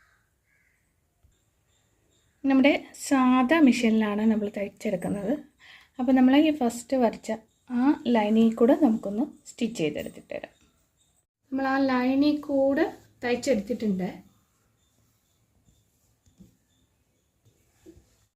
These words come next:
നമ്മൾ തയ്ച്ചെടുത്തതിൻ്റെ കൈഭാഗമാണ്. അത് നമ്മൾ ഈ അര ഇഞ്ച് നമ്മൾ മാറ്റി വിട്ടിട്ടുണ്ടല്ലോ, അതിനെ നമുക്ക് ചെറുതായിട്ട് ഇങ്ങനെ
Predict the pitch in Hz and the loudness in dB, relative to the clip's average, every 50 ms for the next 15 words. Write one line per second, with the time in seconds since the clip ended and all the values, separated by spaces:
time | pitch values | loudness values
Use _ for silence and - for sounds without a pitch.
0 | _ _ _ _ _ _ _ _ - 262 269 277 294 302 294 285 247 240 240 240 | _ _ _ _ _ _ _ _ -6 -2 0 0 0 0 -2 -2 -4 -4 -4 -2
1 | - 285 240 233 233 240 226 226 240 269 - - 269 240 240 254 285 269 - 285 | -2 -2 -2 -2 -4 -4 -4 -4 -4 -6 -6 -6 -6 -4 -2 -2 -4 -4 -4 -4
2 | 262 262 240 226 226 196 185 185 202 226 285 - - - 247 254 262 277 269 254 | -2 -2 -2 -2 -2 -4 -2 -2 -4 -4 -4 -6 -10 -10 -8 -4 -2 -2 -2 -2
3 | 247 247 247 277 320 - - - _ _ _ - 262 269 277 - 220 269 269 269 | -2 -2 -4 -4 -6 -8 -14 -20 _ _ _ -8 -6 -4 -4 -2 -2 -2 0 2
4 | 302 311 311 302 302 320 311 294 277 269 269 269 262 262 247 247 247 - 294 277 | 2 4 2 2 2 0 0 2 2 2 2 2 2 2 0 -2 -4 -4 -2 -2
5 | 269 254 226 - 294 285 262 226 202 190 190 190 190 196 208 202 - - - _ | 0 0 -2 -2 -4 -4 -2 -2 -2 -2 -2 -4 -6 -6 -6 -8 -10 -16 -20 _
6 | _ _ - 254 247 269 269 294 294 294 262 240 226 233 277 339 - - - - | _ _ -10 -4 0 0 2 2 2 2 0 -2 -2 -4 -6 -6 -6 -10 -16 -10
7 | - 277 247 226 220 220 247 240 240 247 240 262 233 220 208 208 | -6 -4 -4 -4 -4 -4 -4 -4 -4 -4 -4 -2 -2 0 0 0